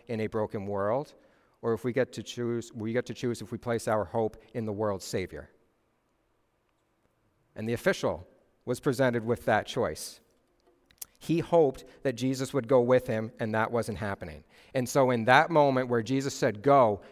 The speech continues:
your son will live," the official decided that he was going to believe. He took him at his word. He came with his hope.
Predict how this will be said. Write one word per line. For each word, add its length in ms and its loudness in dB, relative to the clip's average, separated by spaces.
your 200 0
son 380 0
will 180 2
live," 360 0
the 100 0
official 680 0
decided 720 2
that 140 -2
he 140 -2
was 140 -4
going 260 -2
to 80 -8
believe. 500 -8
He 120 -4
took 240 -2
him 120 0
at 160 2
his 140 -2
word. 440 -6
He 120 -8
came 300 -2
with 140 -2
his 260 4
hope. 380 2